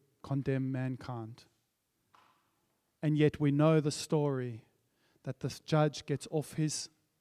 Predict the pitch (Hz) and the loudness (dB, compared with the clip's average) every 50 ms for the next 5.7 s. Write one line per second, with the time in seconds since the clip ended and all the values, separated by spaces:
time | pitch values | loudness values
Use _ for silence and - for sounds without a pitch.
0 | _ _ _ _ _ _ - 143 156 156 151 147 151 135 - - - - 147 127 | _ _ _ _ _ _ -6 -4 -4 -2 -2 -2 -4 -6 -6 -8 -10 -8 -8 -6
1 | 127 127 120 120 107 - - 143 131 - - 147 - - 143 123 127 127 127 127 | -6 -6 -8 -8 -8 -8 -8 -8 -8 -8 -10 -10 -8 -8 -8 -6 -6 -4 -4 -2
2 | 127 123 123 117 - - _ _ _ _ _ _ _ _ _ _ _ _ - 123 | -2 -2 -4 -6 -10 -16 _ _ _ _ _ _ _ _ _ _ _ _ -12 -8
3 | 131 135 131 - 143 135 - - - 139 131 127 127 127 127 127 120 - - 135 | -8 -6 -4 -4 -4 -4 -4 -6 -6 -6 -6 -6 -6 -6 -6 -8 -8 -8 -8 -8
4 | 120 117 131 127 120 117 139 135 131 127 120 107 - _ _ _ _ _ _ _ | -6 -4 -4 -4 -4 -2 -2 0 0 0 -2 -4 -8 _ _ _ _ _ _ _
5 | _ - 120 120 123 131 135 135 - 127 123 117 117 104 | _ -10 -8 -4 -2 -2 -2 -2 -2 -4 -6 -6 -8 -8